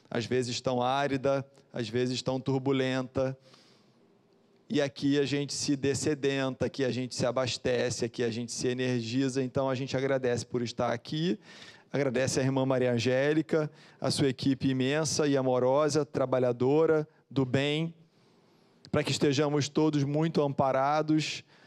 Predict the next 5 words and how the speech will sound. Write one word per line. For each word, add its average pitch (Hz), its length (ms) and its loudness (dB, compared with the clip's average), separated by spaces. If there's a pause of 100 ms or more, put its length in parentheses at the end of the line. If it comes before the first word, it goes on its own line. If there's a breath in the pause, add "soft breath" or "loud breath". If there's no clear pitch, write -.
(260 soft breath)
pra 135 140 0
que - 100 -2
possamos 147 560 0
todos 170 400 2
colaborar 143 920 2